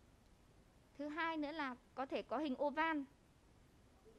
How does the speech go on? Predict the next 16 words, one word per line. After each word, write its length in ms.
Về 400
bất 220
thường 200
màng 200
nhân 300
thì 140
màng 220
nhân 180
trong 120
ung 160
thư 120
nhú 320
thường 400
dày, 440
tạo 160
khía 380